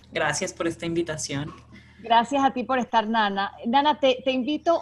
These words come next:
Speaker 2: hoy porque, bueno, conoces más o menos el, el tema del programa y hubo algo que subiste a tus redes sociales, que las comparto, arroba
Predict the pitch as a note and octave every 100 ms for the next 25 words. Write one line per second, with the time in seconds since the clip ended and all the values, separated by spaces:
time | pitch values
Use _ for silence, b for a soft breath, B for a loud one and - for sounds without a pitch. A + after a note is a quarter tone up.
0 | - C#4 B3 G#3 G3 - - - A#3 G3+
1 | - A3 G3+ F#3+ F#3 G#3+ G3 A#3 A#3+ C#4+
2 | C4+ C#4 C4+ C#4+ C4+ C3+ G3+ A3 A#3 B3+
3 | B3+ B3+ B3+ G3+ G#3 - - _ - _
4 | _ - _ - C4 C4+ - D4+ D4+ D#4
5 | D4 D4 C4 C4 B3+ - C#4 C4 B3 B3+
6 | C4+ B3 - C#4+ A#3+ G3 G#3+ A3+ - -
7 | - G3+ F#3+ G3 - G#3+ C4 G#3+ G3 G#3
8 | G#3+ B3+ C4 C#4+